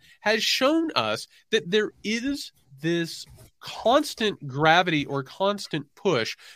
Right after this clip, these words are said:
to go ahead and, quote unquote, "ask questions." Well, if we're asking questions, why aren't we asking questions about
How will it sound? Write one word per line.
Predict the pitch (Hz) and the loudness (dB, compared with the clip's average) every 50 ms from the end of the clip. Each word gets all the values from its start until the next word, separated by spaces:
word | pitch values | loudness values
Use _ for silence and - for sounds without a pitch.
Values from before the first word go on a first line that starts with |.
| - | -8
to | - 220 185 | -6 -6 0
go | 170 208 214 214 | 0 2 4 4
ahead | 202 196 208 208 190 | 4 4 4 4 4
and, | - 160 165 160 | 2 -2 -2 -4
quote | 151 - - 120 117 | -4 -4 -4 -2 -2
unquote, | 147 151 - 196 208 - - _ - | -2 0 0 0 0 0 -4 _ -4
"ask | - 131 127 135 - - - - - - - | 0 0 0 0 -2 -4 -10 -14 -20 -20 -14
questions." | - - 247 208 - - - 160 113 98 - - _ - - - _ - | -4 -2 -2 -2 -2 -4 -4 -6 -6 -6 -8 -18 _ -20 -20 -20 _ -2
Well, | 247 277 - - | -2 0 0 0
if | 240 - - | -2 -4 -2
we're | 262 262 - | -2 -2 0
asking | - 262 285 302 - - 285 240 196 | 4 4 4 2 2 -2 -6 -6 -6
questions, | - - 254 294 311 - - - 180 170 156 147 | -4 -2 -2 -2 -2 -4 -6 -6 -6 -6 -4 -4
why | 135 147 185 | 0 0 2
aren't | 226 233 180 | 2 0 0
we | 180 196 190 | 2 2 4
asking | 190 180 - - 170 160 156 | 2 2 -2 -6 -8 -8 -8
questions | - - 135 131 135 - - 147 135 135 139 | -2 2 2 2 2 0 -4 -6 -6 -6 -6
about | 123 123 110 110 113 113 - | -2 0 2 2 2 2 -2